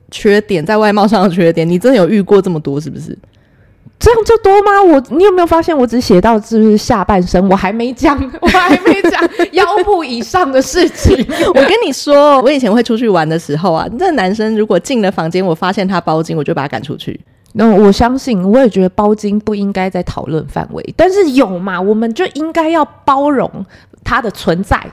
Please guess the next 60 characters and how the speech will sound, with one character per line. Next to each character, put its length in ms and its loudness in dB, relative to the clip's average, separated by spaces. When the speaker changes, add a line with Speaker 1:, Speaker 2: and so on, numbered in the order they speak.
Speaker 2:
我， 180 0
Speaker 1:
可 140 2
是 100 2
Speaker 2:
我 40 4
可 60 4
以 40 2
Speaker 1:
你 60 2
知 60 -2
道 120 2
为 100 2
什 80 -2
么 120 2
包 260 -2
茎 180 -4
的 80 -2
不 180 -4
OK 440 -4
吗？ 200 -8
因 140 -2
为 80 4
很 340 2
多 220 2
男 260 -2
生 280 -2
的 100 -4
那 100 -6
个 140 -4
卫 140 -2
生 180 -4
习 180 -12
惯 240 -8
真 160 -6
的 120 -6
很 200 -10
差。 400 -10
Speaker 2:
嗯。 360 -18
Speaker 1:
包 220 -2
茎 220 -4
的 120 0
男 220 -2
生 180 -4
有 160 0
很 320 -4
多 200 0
人 140 0
他 160 -8
是 140 -10
不 180 -6
会 160 -4
把 180 -10
自 140 -12
己 80 -4
的 80 -2
包 240 -4
皮 220 -14
翻 200 -8
开 220 -4
来 180 -2
洗 380 -12
的， 100 -16